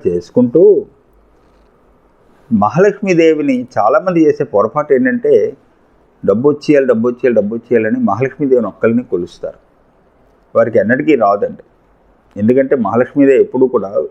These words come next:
శ్రీ మహావిష్ణువుతో ఉంటారు. అనవతరం నారాయణ ఆశ్రితం అంటారు అమ్మవారిని. అంటే ఎప్పుడు కూడా నారాయణుణ్ణి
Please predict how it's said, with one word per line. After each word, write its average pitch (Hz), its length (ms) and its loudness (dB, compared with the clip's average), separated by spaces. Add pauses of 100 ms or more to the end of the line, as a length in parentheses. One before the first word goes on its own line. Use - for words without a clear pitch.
(200)
శ్రీ 110 220 0
మహావిష్ణువుతో 127 840 -2
ఉంటారు. 87 440 -6 (800)
అనవతరం 127 600 0
నారాయణ 123 460 0
ఆశ్రితం 117 480 -2
అంటారు 87 400 -6 (140)
అమ్మవారిని. 95 500 -2 (160)
అంటే 107 260 -4
ఎప్పుడు 131 260 0
కూడా 139 220 0 (260)
నారాయణుణ్ణి 127 800 0